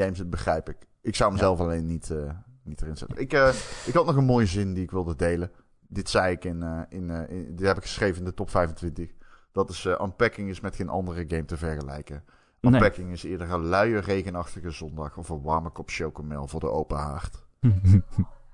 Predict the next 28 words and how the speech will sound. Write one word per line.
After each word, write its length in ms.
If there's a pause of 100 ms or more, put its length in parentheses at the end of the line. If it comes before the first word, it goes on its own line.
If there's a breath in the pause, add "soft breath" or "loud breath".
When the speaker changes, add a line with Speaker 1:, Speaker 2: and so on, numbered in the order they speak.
(200)
Speaker 1:
En 120
ik 100
denk 140
dat 120
dat 80
heel 140
Speaker 2:
Mooi. 100
Speaker 1:
treffend 500
is, 220
want 140
Speaker 2:
Mooi. 120
Speaker 1:
volgens 240
mij 100
is 100
die 120
game 280 (380 soft breath)
vooral, 800 (480)
ehm, 420 (380)
m-, 120 (140)
m-, 300
mood, 600 (100)
vibe, 400 (720)
misschien 280
een 60
beetje 240
emotie. 640 (960)
Speaker 2:
Zen. 420
Speaker 1:
Ehm, 340